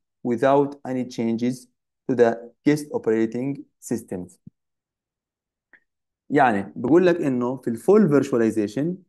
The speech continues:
آه، في الفول فيرتشوال، في الفول فيرتشواليزيشن إحنا لما نتكلم عن، نعمل سلايد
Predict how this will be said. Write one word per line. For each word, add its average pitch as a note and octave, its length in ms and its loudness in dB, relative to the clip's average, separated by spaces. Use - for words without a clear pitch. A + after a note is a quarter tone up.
آه، A2+ 760 0
في G#2+ 120 -8
الفول E3+ 300 0
فيرتشوال، C#3+ 340 0
في - 80 -12
الفول D3 460 -2
فيرتشواليزيشن A#2+ 760 -2
إحنا A#2+ 160 -10
لما A#2+ 220 -2
نتكلم B2 460 2
عن، B2+ 380 -4
نعمل G2+ 460 -8
سلايد G2 400 -8